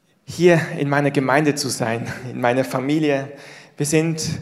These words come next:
Gott hat uns zusammengestellt und ich bin so berührt einfach schon von dem, was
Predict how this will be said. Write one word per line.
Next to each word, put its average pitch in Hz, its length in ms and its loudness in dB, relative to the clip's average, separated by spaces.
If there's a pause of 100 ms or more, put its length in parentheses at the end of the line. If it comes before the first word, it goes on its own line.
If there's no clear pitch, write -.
(1200)
Gott 165 160 4
hat 165 140 0
uns 160 140 -2
zusammengestellt 139 920 -2
und 120 300 -10 (1200)
ich - 160 -10
bin 180 140 2
so 196 140 6
berührt 196 420 4
einfach 143 240 -2
schon 165 180 2
von 156 180 0
dem, 190 220 4
was 170 320 2